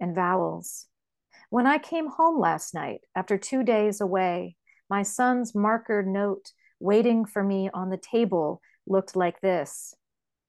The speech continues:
"Everything is good and fine. Hope you're having a good time." "Everything is going fine here. Hope you are having a great time." I'm learning to read his mind on paper and master more each day.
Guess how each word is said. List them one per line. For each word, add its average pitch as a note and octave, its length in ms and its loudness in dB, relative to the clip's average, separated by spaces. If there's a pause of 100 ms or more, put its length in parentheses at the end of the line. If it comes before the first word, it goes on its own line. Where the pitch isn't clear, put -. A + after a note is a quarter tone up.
(240)
"Everything G3+ 720 2
is F#3+ 260 0 (240)
good F#3 180 2
and F#3 140 -4
fine. D#3+ 500 -4 (340)
Hope G3 280 -2
you're F#3+ 120 4
having F3 300 -4
a F3 60 -4
good E3+ 240 -6
time." - 300 -10 (800)
"Everything A3 540 6
is G#3 120 2
going G#3 400 4
fine A3 360 2
here. F#3+ 520 -2 (480)
Hope G#3 320 2
you G3 160 2
are F#3+ 120 2
having E3 340 -2
a D3+ 80 -8
great C#3+ 360 -8
time." C#3+ 540 -8 (920)
I'm G3+ 200 2
learning G#3 340 4
to G3 160 -6
read F#3+ 220 0
his F#3+ 180 -4
mind F3+ 480 -4 (300)
on F#3 180 0
paper - 640 -2 (240)
and G3+ 180 2
master F#3+ 480 -2
more F#3 320 -2
each G#3+ 280 -6
day. D#3+ 440 -4